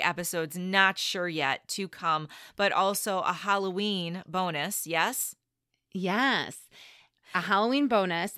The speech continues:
Speaker 2: And then what I didn't tell Jennifer today is that while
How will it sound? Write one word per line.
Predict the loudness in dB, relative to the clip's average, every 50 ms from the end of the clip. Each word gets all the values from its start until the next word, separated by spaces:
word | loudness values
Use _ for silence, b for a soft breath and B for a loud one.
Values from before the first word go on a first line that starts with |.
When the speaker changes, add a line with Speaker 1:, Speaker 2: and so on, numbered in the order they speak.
| -6 -2
Speaker 2:
And | 0 2 4 4 4 4
then | 2 2 2 2 2 2 2 0 0 -2 -4
what | -2 -2 0
I | 0 -2
didn't | -4 -4 -4 -4 -4 -4 -6
tell | -6 -4 -4 -2
Jennifer | 0 0 0 0 0 -2 -6 -8
today | -8 -6 -2 0 0 0 0 0 -2 -6 -6 B B B B B
is | -6 -6 -2
that | 2 2 0 0 0
while | 0 2 4 6 6 6 6 4